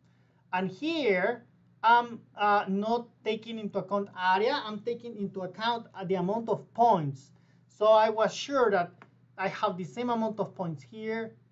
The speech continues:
and here and here for, uh, evaluation and the same amount of points here and here. So I had many, many points in this small square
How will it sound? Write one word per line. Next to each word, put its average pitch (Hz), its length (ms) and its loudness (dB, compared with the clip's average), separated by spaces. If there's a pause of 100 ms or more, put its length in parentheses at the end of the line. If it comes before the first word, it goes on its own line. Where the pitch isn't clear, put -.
(120)
and 170 200 -8 (100)
here 170 320 -10
and 156 120 -12
here 277 360 -4 (680)
for, 233 380 4 (320)
uh, 170 540 -4 (420)
evaluation 190 640 -6
and 190 120 -8
the 175 100 -8
same 196 200 -6
amount 185 280 -4 (340)
of - 180 -16
points 175 260 -4
here 196 260 -2
and 170 120 -8
here. 226 380 -6 (220)
So - 140 0
I 214 100 4
had 214 260 -2
many, 214 420 0
many 220 240 -2
points 196 340 0
in 185 120 -4
this 190 260 -4 (160)
small 180 300 -2
square 302 540 2